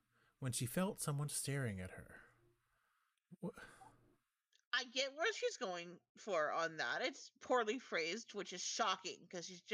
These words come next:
Speaker 1: Was he
Speaker 2: generally so
Speaker 1: dead?
Speaker 2: good at
Speaker 1: When
Speaker 2: that.
Speaker 1: Wait.
Speaker 2: She
Speaker 1: Was he
Speaker 2: looked at, Kagome said "was," so Harry's looking at, like,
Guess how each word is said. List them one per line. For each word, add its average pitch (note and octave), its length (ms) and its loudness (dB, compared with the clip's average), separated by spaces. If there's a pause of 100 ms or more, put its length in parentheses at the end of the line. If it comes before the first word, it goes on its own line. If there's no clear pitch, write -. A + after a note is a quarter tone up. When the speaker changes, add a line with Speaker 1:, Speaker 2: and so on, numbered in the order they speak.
Speaker 1:
Was E3+ 180 2
he D#3+ 60 2
Speaker 2:
generally A#2+ 60 0
so - 140 -8
Speaker 1:
dead? D#3 160 2
Speaker 2:
good C3 140 4
at - 60 0
Speaker 1:
When D#3+ 100 4
Speaker 2:
that. G2+ 280 -2 (680)
Speaker 1:
Wait. C3+ 240 -8 (1160)
Speaker 2:
She - 160 0
Speaker 1:
Was D4 100 4
he D#4 60 4
Speaker 2:
looked A2 100 -2
at, C4+ 100 0 (280)
Kagome C#4 420 4
said D4 280 0
"was," G#3 580 4
so - 300 -2
Harry's A#3 420 2
looking A#3 280 -4
at, F#3+ 100 -10
like, G3+ 180 2